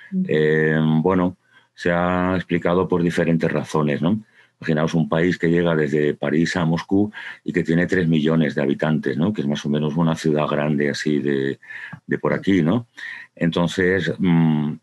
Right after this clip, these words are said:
Speaker 2: esto se ha explicado por diferentes motivos. Uno era, bueno, por ejemplo, la, mm, la presencia del budismo lamaísta, ¿no? Que en principio practica el celibato.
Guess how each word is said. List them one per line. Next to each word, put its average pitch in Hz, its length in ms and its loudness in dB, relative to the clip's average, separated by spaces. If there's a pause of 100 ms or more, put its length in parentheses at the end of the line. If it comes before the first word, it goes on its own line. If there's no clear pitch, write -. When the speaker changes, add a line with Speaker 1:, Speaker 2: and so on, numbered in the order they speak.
(840)
Speaker 2:
esto 98 240 -2
se 87 80 0
ha 85 40 0
explicado 82 440 0
por 80 160 -2
diferentes 80 440 0
motivos. 73 520 -2
Uno 73 240 -4
era, 78 240 0
bueno, 78 260 0
por 69 140 -4
ejemplo, 78 380 -2
la, 76 280 -2 (520)
mm, 80 440 2
la 82 160 -2
presencia 82 600 0
del 76 160 0
budismo 73 500 0
lamaísta, 78 720 0
¿no? 82 220 -2 (400)
Que - 80 -4
en 71 60 -2
principio 76 360 -4
practica 71 400 -4
el 71 80 -4
celibato. 71 640 -2